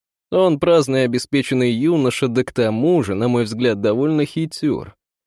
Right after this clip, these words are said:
Франк готов жениться на первой встречной с миловидным личиком. Не вмешайся я и не воспрепятствуй, то, пожалуй».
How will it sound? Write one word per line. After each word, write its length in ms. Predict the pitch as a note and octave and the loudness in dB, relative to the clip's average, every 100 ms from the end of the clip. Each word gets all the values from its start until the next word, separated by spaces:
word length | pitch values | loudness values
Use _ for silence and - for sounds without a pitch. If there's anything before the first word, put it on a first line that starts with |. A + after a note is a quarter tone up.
| _ _ _ _ | _ _ _ _
Франк 460 | - E3 E3+ C#3 A#2 | -2 2 2 2 0
готов 380 | B2+ D3 C#3+ | 0 2 0
жениться 500 | A#2 B2 C3 C3+ C3 | 0 0 0 0 0
на 160 | B2 A#2+ | 0 0
первой 340 | C3 B2 A#2+ | 0 0 0
встречной 600 | A#2 - D3+ D3+ - B2 B2 | -2 -4 -2 -2 0 -2 -2
с 80 | |
миловидным 640 | B2+ B2 B2 C3 B2+ A#2+ A#2+ | -2 0 2 0 0 -2 0
личиком. 760 | C3+ D3 - F#2 - A#1 - _ _ _ _ _ | -2 -4 -6 -8 -8 -12 -14 _ _ _ _ _
Не 200 | F2 D#2+ | -6 -4
вмешайся 680 | E2+ G2+ A2 - A#2+ A2+ A2+ | -2 -2 -2 0 0 0 -4
я 340 | G2+ G#2+ C3 A2+ | -2 0 0 0
и 60 | |
не 120 | G#2+ | -2
воспрепятствуй, 1000 | G#2+ A#2 - A#2 - A#2+ C#3 - C3 C3 | -2 -4 -2 -4 -2 0 0 -2 -2 -2
то, 200 | B2 B2 | 0 -2
пожалуй». 720 | C#3 C#3+ A#2+ B2+ C#3+ C#3 B2 | 2 0 0 0 2 0 -2